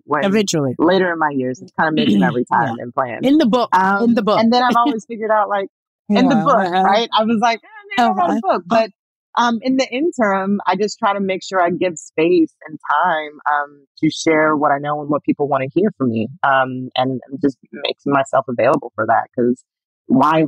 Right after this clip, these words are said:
Speaker 1: hold off on it,
Speaker 2: Right.
Speaker 1: right? Like, I'm like, I'm, I'm still learning too. That's the other thing. I'm like, "I'm not the best expert at this. I'm just sharing my experience and what I've learned and what I wish someone told me." And that's kind of, like, the
Speaker 2: Yeah.
Speaker 1: basics, I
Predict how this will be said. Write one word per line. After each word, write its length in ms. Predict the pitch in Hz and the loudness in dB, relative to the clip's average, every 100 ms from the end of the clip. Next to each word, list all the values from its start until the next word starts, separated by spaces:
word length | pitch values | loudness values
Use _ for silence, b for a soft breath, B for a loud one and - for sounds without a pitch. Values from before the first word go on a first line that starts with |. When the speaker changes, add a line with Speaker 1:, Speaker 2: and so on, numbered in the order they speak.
| - | 0
Speaker 1:
hold 240 | 160 151 | 0 2
off 180 | 135 147 160 | 0 0 -6
on 80 | 185 | -2
it, 60 | |
Speaker 2:
Right. 240 | 208 196 143 | 0 2 2
Speaker 1:
right? 260 | 131 131 | 2 0
Like, 140 | - - | -4 -10
I'm 80 | 143 | -4
like, 180 | 143 - | -4 -2
I'm, 260 | 156 151 - _ _ _ | -2 -2 -4 _ _ _
I'm 120 | - 208 | -2 0
still 260 | 247 262 | 2 0
learning 280 | 175 151 160 | 0 -8 -8
too. 220 | 269 165 139 | -4 -4 -2
That's 160 | 185 - | -4 -2
the 100 | 196 | -2
other 160 | 185 175 | -2 -2
thing. 180 | 143 143 | -6 -8
I'm 80 | 156 | -4
like, 140 | 160 | -2
"I'm 100 | 160 247 | 0 0
not 180 | 180 - _ _ _ - | -2 -4 _ _ _ -6
the 80 | |
best 280 | - 180 - 196 | 0 0 0 -2
expert 360 | - - 131 | -2 -4 -4
at 120 | 123 - | -4 -4
this. 260 | 139 156 - 143 | -4 -4 -4 0
I'm 120 | 233 | 0
just 160 | 170 - | 0 -4
sharing 280 | 156 156 | -4 0
my 200 | 143 151 | 2 0
experience 580 | 196 - 127 131 135 175 147 | -2 -4 -6 -4 -2 -2 0
and 100 | 143 | 2
what 120 | 135 | 4
I've 160 | 143 175 | 2 0
learned 400 | 135 131 151 156 | -4 -4 -2 0
and 220 | 147 147 - _ _ | -2 -6 -8 _ _
what 120 | - 147 | 0 2
I 80 | |
wish 200 | 175 185 - | 2 0 -2
someone 240 | 196 196 | 0 0
told 220 | 208 208 | 0 0
me." 260 | 190 120 143 - | 0 -2 -6 -4
And 340 | 139 147 113 - | -2 0 0 2
that's 300 | 156 - - | 0 -2 -4
kind 220 | 165 156 | -2 0
of, 80 | 139 | 0
like, 180 | 143 - | 0 0
the 80 | 170 | 0
Speaker 2:
Yeah. 180 | 170 139 | 2 2
Speaker 1:
basics, 280 | 123 120 - | 0 -6 -4
I 100 | 113 | -6